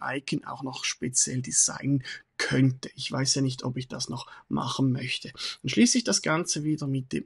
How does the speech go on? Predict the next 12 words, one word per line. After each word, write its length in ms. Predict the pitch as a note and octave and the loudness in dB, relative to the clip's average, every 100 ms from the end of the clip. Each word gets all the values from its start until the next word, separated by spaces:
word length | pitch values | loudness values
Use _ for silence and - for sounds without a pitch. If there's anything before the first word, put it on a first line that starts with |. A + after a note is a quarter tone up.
| - | -6
Ei. 320 | B2+ B2 B2 - - - - - | -10 -6 -8 -8 -10 -8 -8 -2
Ja, 160 | C3 - | -2 0
und 160 | C#3 | 0
als 160 | E3 - | 2 6
nächstes 720 | F#3+ C#4+ - F4 F4 - - _ | 6 6 4 2 2 2 -2 _
möchte 320 | D3 D3+ - | 2 2 4
ich 120 | E3 D#3+ | 2 4
ja 100 | D#3 | 4
das 220 | D3+ - | 2 4
Ganze 360 | D3+ D3 - - | 6 6 4 2
animieren. 640 | - C#3 C#3+ D#3+ A#3 C#4+ | -2 4 6 8 8 6
Also 240 | B3+ C#3+ | 4 0